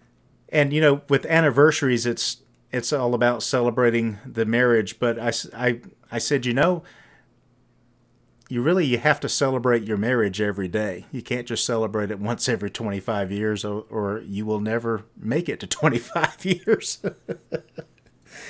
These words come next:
But you celebrate your marriage every day. So be consistent in your communication and in your contribution to your marriage relationship. And then, of course, there's the commitment.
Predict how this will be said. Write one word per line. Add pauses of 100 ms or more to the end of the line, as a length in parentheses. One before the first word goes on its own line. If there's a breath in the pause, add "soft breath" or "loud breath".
(460 loud breath)
But
you
celebrate
your
marriage
every
day.
So
be
consistent (1700 soft breath)
in
your
communication
and
in
your
contribution
to
your
marriage
relationship.
And
then,
of
course,
there's
the
commitment.